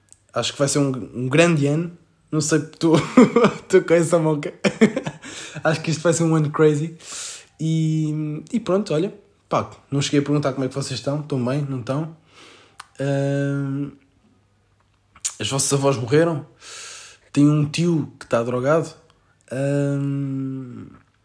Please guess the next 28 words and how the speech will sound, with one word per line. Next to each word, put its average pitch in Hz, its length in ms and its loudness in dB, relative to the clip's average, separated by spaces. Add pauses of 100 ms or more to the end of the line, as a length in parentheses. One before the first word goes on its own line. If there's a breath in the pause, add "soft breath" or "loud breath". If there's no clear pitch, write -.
(720)
tem 147 100 0
um 147 60 4
novo 147 180 2
cão. 160 400 -2 (1000 loud breath)
Já 139 160 2
comeram 147 280 2
laranja 143 400 4
hoje? 147 360 2
Pá, 107 180 -2
são - 160 -8
tipo - 220 -6
alguma 123 240 -4
das 127 120 -4
cenas 127 320 -2
que - 160 -14
vocês 127 280 -4
podem 123 260 -2
explorar. 135 580 -4 (480 soft breath)
E, 160 400 0
e 202 60 -4
pronto, 185 320 0
olha, 165 220 0 (180)
é 135 60 -2
isso. - 360 -4 (680)
Uma 127 100 -2
grande 127 140 0
beijoca 135 340 2
também. 147 240 -2